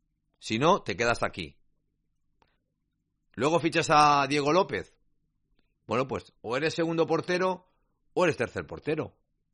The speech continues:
Porque la ficha de Pau creo que no desbordaba la masa salarial para no quedártelo tú. Porque para eso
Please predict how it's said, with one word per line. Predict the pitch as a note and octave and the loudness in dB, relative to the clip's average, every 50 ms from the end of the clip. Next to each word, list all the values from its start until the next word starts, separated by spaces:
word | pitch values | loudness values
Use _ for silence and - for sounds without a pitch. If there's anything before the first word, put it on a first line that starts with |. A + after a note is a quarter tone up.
| _ _ _ _ _ _ _ _ _ _ _ _ _ _ _ _ _ _ _ _ _ _ _ _ | _ _ _ _ _ _ _ _ _ _ _ _ _ _ _ _ _ _ _ _ _ _ _ _
Porque | - G#2+ G2 F2+ F#2+ | -8 -6 -6 -6 -6
la | F2 E2+ | -8 -8
ficha | - - F#2 - A#2 G#2+ | -8 -10 -8 -6 -4 -4
de | A#2 G#2 | -4 -2
Pau | F#2+ C#3 C#3+ D3+ E3 F3+ F3+ - _ _ _ _ _ _ _ - | 2 2 4 4 2 0 -2 -10 _ _ _ _ _ _ _ -8
creo | - G#2 A#2 B2+ - | -4 0 0 0 0
que | - C3 A2+ | 0 -4 -4
no | A2 A2+ B2 C#3 D3+ | -2 -2 0 0 2
desbordaba | D3+ D3+ C#3 A#2 B2+ C3+ C3 B2 B2 C#3+ D3 D3 C#3+ D3 D#3+ F3 F3+ _ _ _ _ _ _ _ _ _ _ _ _ _ | 2 0 0 0 0 0 0 2 4 4 4 4 2 0 -4 -4 -8 _ _ _ _ _ _ _ _ _ _ _ _ _
la | - G#2 B2+ G#2+ | -4 -2 -2 0
masa | A2 B2+ B2+ - D3+ | 0 0 -2 -2 -2
salarial | - D3+ C#3 C#3 C3+ B2+ C3+ C#3+ D3 D3+ D3+ E3+ F#3+ F#3+ _ _ _ _ _ _ _ _ | -2 -2 0 0 0 0 2 2 4 4 2 0 -4 -12 _ _ _ _ _ _ _ _
para | - A#2+ A#2 A2+ A#2 A2+ - - _ _ - | -4 -2 0 0 0 -2 -4 -8 _ _ -16
no | A2 A#2 A#2+ B2 C3+ D3 B2+ | -12 -10 -4 -2 0 0 2
quedártelo | D3 C3 C3 B2 A#2+ - B2 A#2 A#2 | 2 2 2 2 0 0 -2 -2 -2
tú. | A#2 F#3 G3+ E3 F2 - _ _ _ _ _ _ _ _ _ _ _ _ _ _ _ _ _ _ _ _ _ _ _ _ _ - | -2 -2 -2 -2 -4 -8 _ _ _ _ _ _ _ _ _ _ _ _ _ _ _ _ _ _ _ _ _ _ _ _ _ -10
Porque | - G#2+ F2+ A2 | -8 -8 -6 -6
para | F2 A2 G#2+ A2 B2 | -4 -4 -2 0 -2
eso | C3+ - F#3 F#3 G3 - - _ | 0 0 0 0 0 -2 -6 _